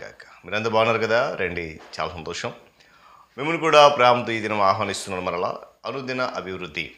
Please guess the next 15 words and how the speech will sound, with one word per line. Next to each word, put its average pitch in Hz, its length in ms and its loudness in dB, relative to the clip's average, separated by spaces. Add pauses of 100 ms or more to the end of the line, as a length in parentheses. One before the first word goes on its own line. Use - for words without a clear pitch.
(260)
ఉదయకాలపు 80 500 -6
ధ్యానాలు 101 440 -4
అనేటువంటి 87 680 -8 (460)
ఈ 104 80 -8
ఆధ్యాత్మిక 131 520 -4
కార్యక్రమంలో 98 420 -4
నాతో 90 240 -8
పాటు 80 160 -10
పాలిభాగస్సులు 92 520 -8
కండి, 92 340 -10
వాక్యాన్ని 78 480 -10
ధ్యానించి 82 440 -6
దైవ 87 180 -6
ఆశీర్వాదాలు 76 560 -8
పొందుకోండి. - 500 -18